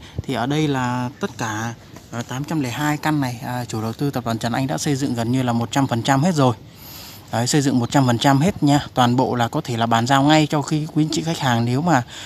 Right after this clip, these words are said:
quý anh chị khách hàng mình có nhu cầu nhận nhà để hoàn thiện nhà ở. À, đặc biệt ở đây là, à, Hạnh Nguyễn đang quay là những cái sản phẩm ở lốc A một, A hai, A ba, A bốn, à, B một, B hai,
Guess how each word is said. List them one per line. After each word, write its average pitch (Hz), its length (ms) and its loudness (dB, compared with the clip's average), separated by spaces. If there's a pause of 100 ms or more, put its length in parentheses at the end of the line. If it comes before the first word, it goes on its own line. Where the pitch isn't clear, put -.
(160)
quý 143 120 4
anh 151 60 4
chị 160 140 -2
khách 175 180 -2
hàng 127 160 2
mình 120 120 0
có 123 120 -2
nhu 143 160 4
cầu 123 180 0
nhận 127 180 2
nhà 117 180 2
để 107 120 -2
hoàn 113 160 -2
thiện 127 240 -4
nhà 120 100 0
ở. - 280 -2 (1500)
À, 131 160 2
đặc 156 140 2
biệt 151 160 0
ở 127 120 2
đây 165 180 6
là, 139 300 4 (200)
à, 123 100 -4
Hạnh 123 220 -2
Nguyễn 175 140 0
đang 156 140 2
quay 147 200 4
là 123 100 0
những 175 140 0
cái 202 80 0
sản 120 200 0
phẩm 107 200 -4
ở 104 120 -4
lốc 151 160 -2
A 151 140 0
một, 135 200 0
A 139 100 -2
hai, 143 200 0
A 139 140 2
ba, 143 160 2
A 139 160 2
bốn, 135 300 0 (120)
à, 120 360 0
B 131 180 2
một, 127 200 6
B 135 140 0
hai, 135 300 2